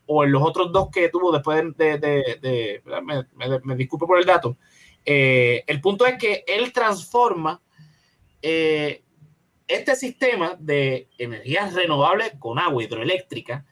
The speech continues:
a termoeléctrica de fuentes no renovables con el petróleo, porque estaba de moda. Entonces él dijo, "Pues esto está de moda, esto es lo que hay, esto es bonito, esto es progreso". Esa era la palabra que utilizaban,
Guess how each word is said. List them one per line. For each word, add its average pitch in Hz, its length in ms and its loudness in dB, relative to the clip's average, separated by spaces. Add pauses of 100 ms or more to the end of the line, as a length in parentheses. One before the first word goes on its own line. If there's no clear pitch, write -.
(260)
a 143 260 -2
termoeléctrica 170 1200 -2
de 120 260 -4
fuentes 180 440 -4
no 135 180 0
renovables 226 500 2
con 190 360 -4
el 147 120 -4
petróleo, 240 320 0
porque 180 180 0
estaba 247 280 4
de 277 60 2
moda. 220 360 2 (520)
Entonces 208 280 -4
él 208 280 2
dijo, 254 260 2
"Pues 233 140 2
esto 240 140 -6
está 370 180 2
de 392 80 4
moda, 339 300 4
esto - 140 -2
es 302 60 4
lo 311 140 2
que 339 180 2
hay, 285 380 2
esto 254 180 0
es 220 80 -10
bonito, 254 460 2
esto 240 140 -2
es 240 120 -4
progreso". 180 580 2
Esa 165 140 -6
era 180 120 2
la 180 60 -2
palabra 175 300 2
que 170 60 -6
utilizaban, 165 600 -2